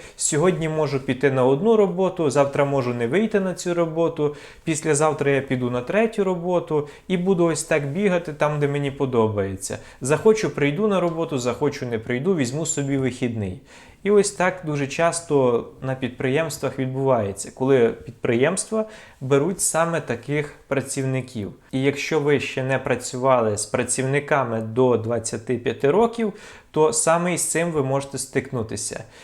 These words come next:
І мої клієнти вже стикалися зі схожими історіями. Вони брали і студентів, і тих, хто тільки закінчив школу, наприклад, одинадцятий клас, або тих, хто тільки пішли в коледж і паралельно собі навчаються і працюють.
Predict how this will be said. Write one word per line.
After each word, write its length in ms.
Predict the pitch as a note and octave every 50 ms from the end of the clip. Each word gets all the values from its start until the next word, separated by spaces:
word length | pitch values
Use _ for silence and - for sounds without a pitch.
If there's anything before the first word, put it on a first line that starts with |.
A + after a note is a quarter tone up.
| - - - _ -
І 180 | - E3 E3+ D3
мої 340 | C#3 C3+ C3+ C#3 E3 G3
клієнти 580 | F#3+ - F3+ D#3+ D3+ D3 D#3+ G3+ A3 G3+ - E3+
вже 200 | C#3 C3+ C#3+ E3+
стикалися 800 | E3+ - - E3 D3+ D3+ - F3+ F3+ E3+ E3 D3 D3+ - C#3+ B2
зі 120 | B2 A#2+
схожими 540 | - - - C3+ B2+ A2+ A2 A2+ A2 A2 A2
історіями. 540 | A2 A2 - - A#2+ A#2 A#2 A2+ A2+ A#2 A2+
Вони 200 | C3 D#3 F3+ F3
брали 340 | D#3+ F#3 F3+ F3 E3 E3+ -
і 80 | E3+ F#3+
студентів, 600 | F#3 - - F3 D3+ D3 E3 F#3 F#3+ E3+ D#3+ C#3+
і 100 | C#3 B2+
тих, 220 | C3+ D#3+ E3+ E3+
хто 180 | E3+ - - C#3
тільки 420 | C3+ - - F3 F3+ F3 - E3+
закінчив 600 | C3+ C3 C#3 C3+ - - D#3+ D#3+ C#3+ - - C3+ C3
школу, 420 | - - - - A#2+ A2+ A2+ A#2+
наприклад, 420 | A#2+ A2+ A2 - B2+ - B2+ - -
одинадцятий 720 | A#2+ B2+ B2+ C3+ C3 B2 A#2 A2 - - - - A#2+ A2+
клас, 400 | A2+ - A2+ G#2 G#2 G2+ - - -
або 280 | - B2+ B2+ B2+ B2+ B2
тих, 200 | B2+ - D#3 D3
хто 160 | - - B2+
тільки 340 | - - D#3 D3 D3 - B2+
пішли 360 | - - B2 - - C3+ C3+
в 100 | B2 -
коледж 420 | - D#3+ E3+ F#3+ E3+ C#3 - -
і 40 | B2
паралельно 560 | A2+ - B2+ B2 A#2+ B2+ C3 C3+ C3+ C3 B2
собі 340 | A#2 - - B2+ A2+ A#2 A#2+
навчаються 800 | A#2 A2 G#2+ G#2 G#2+ - E3+ F3+ G3 F#3+ E3 D3 C3+ - - C#3+
і 80 | C#3
працюють. 720 | C3+ - - C#3+ C3+ C#3 - - A#2+ A2 G2+ G2 - -